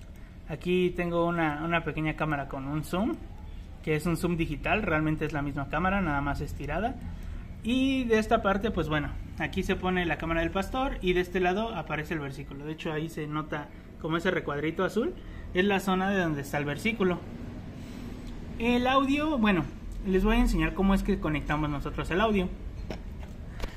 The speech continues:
Aquí el audio nosotros lo sacamos directamente de la,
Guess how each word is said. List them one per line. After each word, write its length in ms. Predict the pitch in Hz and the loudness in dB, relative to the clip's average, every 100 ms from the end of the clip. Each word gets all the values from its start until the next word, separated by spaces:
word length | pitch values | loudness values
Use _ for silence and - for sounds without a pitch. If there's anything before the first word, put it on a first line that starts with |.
| - | 0
Aquí 260 | 202 - 226 | 2 6 8
el 120 | 240 | 10
audio 500 | 233 247 262 262 262 | 10 10 10 10 8
nosotros 460 | 202 175 165 180 220 | 4 4 4 6 8
lo 120 | 220 | 8
sacamos 460 | 170 156 180 202 180 | 6 6 8 8 6
directamente 640 | 160 156 180 175 175 175 | 6 6 4 4 4 2
de 80 | 160 | 2
la, 420 | 143 143 143 147 | 4 2 2 0